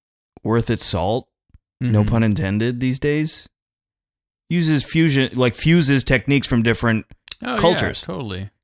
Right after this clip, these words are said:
Speaker 1: Absolutely. Like, like, every restaurant that I've enjoyed in the past few years fuses,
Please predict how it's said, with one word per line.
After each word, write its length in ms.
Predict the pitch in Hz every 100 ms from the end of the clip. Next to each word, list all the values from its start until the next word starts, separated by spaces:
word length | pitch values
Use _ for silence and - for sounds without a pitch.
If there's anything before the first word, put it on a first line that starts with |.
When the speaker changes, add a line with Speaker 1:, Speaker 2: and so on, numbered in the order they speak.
| -
Speaker 1:
Absolutely. 720 | 190 175 - 165 185 110 101
Like, 180 | 110 123
like, 220 | 135 147 113
every 680 | 147 202 175 156 139 87 110
restaurant 460 | 139 180 160 135
that 100 | 110
I've 240 | 120 202 160
enjoyed 440 | 113 104 87 98
in 80 | 98
the 80 | 107
past 280 | 110 110
few 120 | - 107
years 520 | 120 139 98 101 - _ _ _ _ _ _ -
fuses, 760 | - 160 147 147 135 120 -